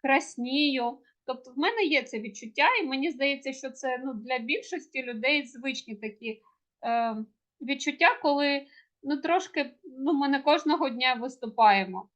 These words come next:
Але це не той страх, який, е, повинен у вас виникати, викликати стрес, так? З часом, я ска-, як сказала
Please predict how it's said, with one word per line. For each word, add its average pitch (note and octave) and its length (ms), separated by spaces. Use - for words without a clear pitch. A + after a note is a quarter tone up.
Але D4+ 340
це E4 220
не D#4 160
той D4+ 240
страх, D4 480
який, C4+ 640
е, A#3+ 200
повинен C#4+ 420
у A#3+ 80
вас C4 280
виникати, B3 560
викликати B3+ 720
стрес, G#3+ 560
так? - 380
З - 120
часом, E4+ 400
я C4+ 100
ска-, - 260
як B3+ 220
сказала A#3+ 760